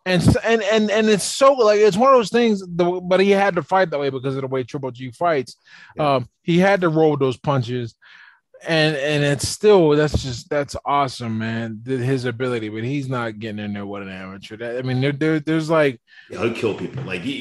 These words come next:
Speaker 2: he would literally, th-, there'd be a, uh, threat
Speaker 1: That'd be
Speaker 2: of death.
Speaker 1: like, th-, that'd be like Ray Lewis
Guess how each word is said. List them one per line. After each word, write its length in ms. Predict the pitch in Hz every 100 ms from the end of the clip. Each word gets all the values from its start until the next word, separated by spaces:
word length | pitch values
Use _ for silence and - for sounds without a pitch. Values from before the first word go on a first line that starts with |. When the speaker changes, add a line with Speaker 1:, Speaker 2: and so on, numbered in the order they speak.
| 127
Speaker 2:
he 80 |
would 160 | 151 127
literally, 640 | 120 127 143 143 139 120
th-, 260 | 107 127 123
there'd 180 | 139 151
be 340 | 156 131 110 110
a, 40 |
uh, 180 | 120 117 - - - -
threat 180 | - 180
Speaker 1:
That'd 140 | 233
be 100 | 226
Speaker 2:
of 80 | 226
death. 300 | 214 202 185
Speaker 1:
like, 80 | 160
th-, 160 | 170 160
that'd 220 | 175 240
be 120 | 240
like 260 | 226 214 190
Ray 260 | 147 170 190
Lewis 720 | 160 180 175 151 123 - -